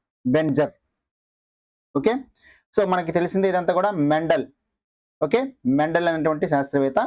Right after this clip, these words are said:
జరిపినటువంటి పరిశోధన ఫలితంగా ఆధునిక జన్యు శాస్త్రానికి, అనువంశికత అధ్యయనానికి పునాదులు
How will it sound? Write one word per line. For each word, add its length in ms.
జరిపినటువంటి 500
పరిశోధన 460
ఫలితంగా 360
ఆధునిక 420
జన్యు 280
శాస్త్రానికి, 520
అనువంశికత 680
అధ్యయనానికి 500
పునాదులు 320